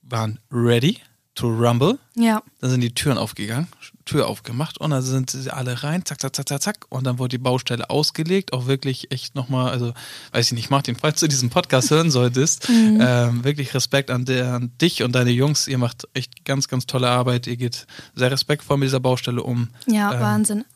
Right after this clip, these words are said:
Speaker 2: Also man muss ja halt auch mit vielen Dingen vorsichtig sein aufgrund des Denkmalschutzes.
Speaker 1: Ja.
Speaker 2: Halt zum Beispiel diese Steine, die da liegen, mussten gut geschützt werden und halt auch noch andere verbaute Elemente und das machen die echt so toll. Und, ähm,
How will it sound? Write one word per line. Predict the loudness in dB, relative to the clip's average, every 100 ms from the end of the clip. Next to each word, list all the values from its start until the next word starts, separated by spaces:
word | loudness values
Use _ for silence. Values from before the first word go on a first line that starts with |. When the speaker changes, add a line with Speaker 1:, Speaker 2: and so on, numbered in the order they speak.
| -6
Speaker 2:
Also | 0 4
man | 6
muss | 6 4
ja | 0
halt | 0
auch | 0
mit | 0
vielen | 2 4
Dingen | 4 2
vorsichtig | 0 0 0 -4 -4
sein | -2 -4
aufgrund | -2 -2 -2
des |
Denkmalschutzes. | -4 -4 -2 -2 -2 -2 -2 -4 -6
Speaker 1:
Ja. | -10 -10 -14 -18 -4
Speaker 2:
Halt | -2 0
zum | 0
Beispiel | -2 -2 -6
diese | -4 -4 -2
Steine, | -2 0 0 0
die | -2
da |
liegen, | -2 -2 0 0
mussten | 0 -2 -6
gut | -6 -4
geschützt | -4 -4 -6 -4
werden | -2 -2 -2
und | -4
halt | -8
auch | -4
noch | -4 0
andere | 2 2 0
verbaute | -6 -4 -2 -2
Elemente | -2 0 2 0 -2
und | -2
das | 0
machen | 0 0 -2
die | -2
echt | -8 -8 -20 _ _ -8
so | 0 2
toll. | 2 2 2 2 -2 -20 -20 _
Und, | 4 6 4 2
ähm, | 2 4 4 2 0